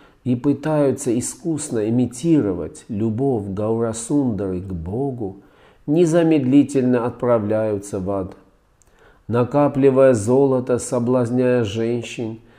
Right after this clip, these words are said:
и раздувая славу для своих низменных целей,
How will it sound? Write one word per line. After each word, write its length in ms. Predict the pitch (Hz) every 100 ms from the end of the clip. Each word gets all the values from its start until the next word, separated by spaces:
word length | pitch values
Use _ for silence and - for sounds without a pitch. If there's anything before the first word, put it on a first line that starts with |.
| _ _
и 140 | 139
раздувая 600 | 131 131 117 131 127 123
славу 680 | 117 - 123 131 135 117 107
для 220 | 95 113
своих 540 | 110 - 120 117 101 104
низменных 840 | 123 156 131 127 123 120 113 -
целей, 560 | - 113 110 104 101